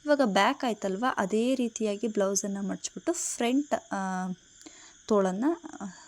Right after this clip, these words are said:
ಮಾರ್ಕ್ ಮಾಡ್ಕೊಳ್ಳೋಣ. ಫ್ರಂಟು ಬ್ಯಾಕು ಒಂದೇ ಥರ ತೋಳಿರಲ್ಲ, ಹೆಚ್ಚು ಕಡಿಮೆ ಇರುತ್ತೆ.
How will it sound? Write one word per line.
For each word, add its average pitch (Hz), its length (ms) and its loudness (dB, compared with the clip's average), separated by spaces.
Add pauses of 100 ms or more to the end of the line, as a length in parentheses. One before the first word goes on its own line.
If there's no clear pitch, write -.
(460)
ಮಾರ್ಕ್ 190 240 0
ಮಾಡ್ಕೊಳ್ಳೋಣ. 180 400 -4
ಫ್ರಂಟು 233 440 0
ಬ್ಯಾಕು 226 320 0
ಒಂದೇ 185 260 -2
ಥರ 185 200 -4
ತೋಳಿರಲ್ಲ, 185 600 -2 (460)
ಹೆಚ್ಚು 214 240 0
ಕಡಿಮೆ 185 420 -2
ಇರುತ್ತೆ. 254 680 -4